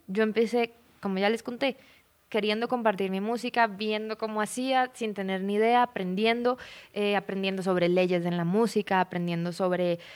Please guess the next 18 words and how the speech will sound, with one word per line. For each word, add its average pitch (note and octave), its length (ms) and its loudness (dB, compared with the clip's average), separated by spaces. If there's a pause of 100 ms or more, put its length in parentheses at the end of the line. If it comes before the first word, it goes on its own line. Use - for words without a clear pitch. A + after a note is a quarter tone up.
(100)
copyright, G#3 680 4
aprendiendo F3+ 680 -2
sobre E3+ 760 0
derechos, F#3 680 2
dónde F#3 260 0
puedo F#3 200 -2
cobrar F3 400 0
plata, G3 320 2
pues - 160 -14
porque F3 240 -14
si F3 120 -8
mi E3+ 120 0
música E3+ 440 -2 (280)
genera E3+ 400 0
plata, F#3 420 0
¿dónde F3 380 -4
está? G3 560 2 (320)
Em, E3 580 -2